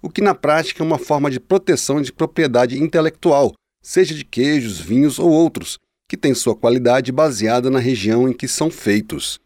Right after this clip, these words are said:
O acordo foi defendido pelo governo como maneira de agregar valor a esses produtos. O acordo define os critérios para que os países do Mercosul reconheçam essas indicações geográficas, as regras para casos de regiões que têm o mesmo nome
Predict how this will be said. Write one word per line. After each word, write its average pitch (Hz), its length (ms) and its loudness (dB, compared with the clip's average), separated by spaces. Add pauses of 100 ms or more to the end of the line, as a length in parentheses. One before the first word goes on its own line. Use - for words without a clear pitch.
(400)
O - 100 0
acordo 120 340 2
foi 113 140 -2
defendido 123 420 0
pelo 87 220 -2
governo 110 420 0
como 127 280 2
maneira 127 480 2
de 95 160 -2
agregar 131 500 0
valor 135 480 0
a 143 60 2
esses 139 260 -4
produtos. 170 580 0 (440)
O 95 100 0
acordo 135 420 0
define 143 380 0
os 147 100 -2
critérios 143 640 -2
para 131 160 -4
que - 80 -14
os 156 100 -6
países 101 440 0
do 95 100 -2
Mercosul 110 480 -4
reconheçam 147 720 0
essas 139 220 -6
indicações 139 640 -2
geográficas, 143 720 -2 (200)
as 110 260 -2
regras 113 440 0
para 120 220 -4
casos 120 480 -2
de 92 120 -6
regiões 101 520 0
que - 100 -18
têm 92 160 -2
o 78 60 -2
mesmo 76 320 -2
nome 143 420 2